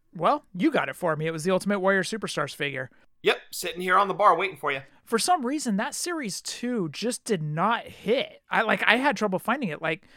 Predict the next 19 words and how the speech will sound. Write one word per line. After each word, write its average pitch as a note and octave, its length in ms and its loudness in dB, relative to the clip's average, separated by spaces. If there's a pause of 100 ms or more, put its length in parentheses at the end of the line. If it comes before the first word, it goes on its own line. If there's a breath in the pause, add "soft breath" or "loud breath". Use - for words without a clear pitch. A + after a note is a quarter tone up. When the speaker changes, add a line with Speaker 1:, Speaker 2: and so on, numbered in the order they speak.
(160 soft breath)
Speaker 1:
the - 120 -4
only C4 260 2
one C4 180 0
I'm G#3 140 4
missing A#3 280 0
out A3+ 140 2
of A3 100 -2
it, A#3 140 -2
'cause F3 140 -4
I've E3+ 140 0
had F3+ 160 0
to E3 60 -4
piece F#3+ 280 -8
it G3 80 -12
together, D#3+ 460 -6 (420 soft breath)
is F#3+ 120 0
now G3 160 4
Scott F3 300 0
Hall. - 400 -6